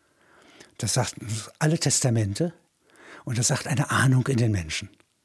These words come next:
Wir sind in der Evolution als Menschen übrig geblieben, weil wir glauben, dass es etwas mehr gibt, ja, als die Rechte des Siegers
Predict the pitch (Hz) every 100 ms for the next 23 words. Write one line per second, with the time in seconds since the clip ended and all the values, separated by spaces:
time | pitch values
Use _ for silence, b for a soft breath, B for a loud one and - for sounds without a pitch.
0 | _ B B 135 123 143 135 143 135 120
1 | 104 - 131 151 160 - - 120 127 -
2 | 104 - 202 196 - 123 - 123 170 165
3 | B B 123 110 110 113 131 147 113 104
4 | 107 - 202 - 170 - 143 135 117 95
5 | - - - _ 104 123 - b b -
6 | 113 - 95 123 - 139 117 110 - 107
7 | 139 131 -